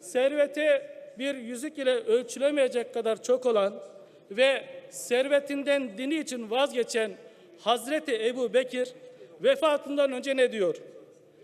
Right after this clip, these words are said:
"Müminlerin işlerini üzerime aldığımdan beri haklarından bir dinar veya bir dirhem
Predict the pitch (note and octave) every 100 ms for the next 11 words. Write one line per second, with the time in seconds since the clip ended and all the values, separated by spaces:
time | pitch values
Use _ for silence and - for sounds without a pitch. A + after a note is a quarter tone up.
0 | - _ - A#3 C#4+ C#4+ C#4+ C#4+ C#4+ C#4+
1 | A#3+ A3+ A#3+ A3 G3+ F#3+ E3+ A#3+ G3+ A#3+
2 | B3 A#3+ G#3+ G#3 G3 G3+ G3+ B3 A#3 A#3
3 | B3+ B3+ - - - - C4+ C#4+ D4 C#4
4 | C4 A#3 G#3+ F#3 G3 D#4 C#4+ A#3+ A#3 A3
5 | A#3 - - - - A#3+ B3+ G#3+ - F#3+
6 | D4+ A#3 A#3+ A#3+